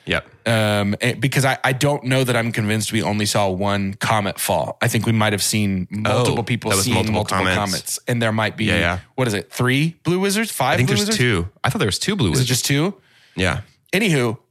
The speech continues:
Speaker 2: um, I'm not convinced it's Sauron. I, I, I recently,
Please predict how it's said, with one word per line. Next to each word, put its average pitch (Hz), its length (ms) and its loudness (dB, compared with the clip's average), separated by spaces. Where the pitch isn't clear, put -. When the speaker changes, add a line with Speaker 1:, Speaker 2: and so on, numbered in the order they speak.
Speaker 2:
um, 131 380 0
I'm 165 80 2
not 190 160 0
convinced 160 320 2
it's - 140 0
Sauron. 143 560 2
I, 139 100 0
I, 139 420 0
I 123 120 2
recently, 120 800 0